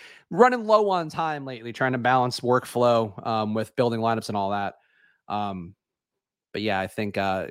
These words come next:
it's easy to do this on Cruncher, so just do it on Cruncher if you, if you don't wanna code up some V lookups on Excel. Hey, shout out Super C and B. Make sure to subscribe, Super C and B, C and B, because there's nobody else out there who will answer your start qu-, sit questions on YouTube. I could tell you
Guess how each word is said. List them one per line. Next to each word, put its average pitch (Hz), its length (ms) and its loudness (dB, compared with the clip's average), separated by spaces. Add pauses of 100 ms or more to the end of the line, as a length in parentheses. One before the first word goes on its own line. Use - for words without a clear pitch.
(140)
it's 110 120 -14
easy 185 200 4
to 165 80 2
do 156 100 4
this 147 140 2
on 123 100 0
Cruncher, 107 380 -4
so 104 160 -10
just 104 240 -14
do 120 80 0
it 110 40 -2
on 101 120 -6
Cruncher 98 340 -6
if - 100 -12
you, 95 120 -6
if - 320 -20
you 151 40 2
don't 156 120 6
wanna 143 160 4
code 147 300 2
up 131 100 -4
some 123 180 -10
V 123 120 -6
lookups 113 340 -6
on 104 100 -4
Excel. 104 420 -4 (1200)
Hey, 147 120 4
shout 185 240 8
out 202 120 6
Super 214 220 -4
C 196 200 -2
and 180 80 2
B. 185 120 4
Make 226 160 4
sure 262 140 0
to 262 40 -2
subscribe, 233 540 2
Super 196 240 -2
C 165 160 -4
and 180 100 0
B, 175 300 -8
C 202 260 -2
and 165 100 2
B, 190 180 -2
because 185 180 2
there's 214 160 -2
nobody 269 360 4
else 247 220 2
out 190 200 2
there 175 100 -4
who 156 60 2
will 165 120 2
answer 170 240 -2
your 151 60 0
start - 320 2
qu-, 160 160 4
sit - 240 -2
questions 143 320 0
on 120 140 -2
YouTube. 117 280 -8
I 104 80 -6
could 110 120 -10
tell 185 240 6
you 185 180 0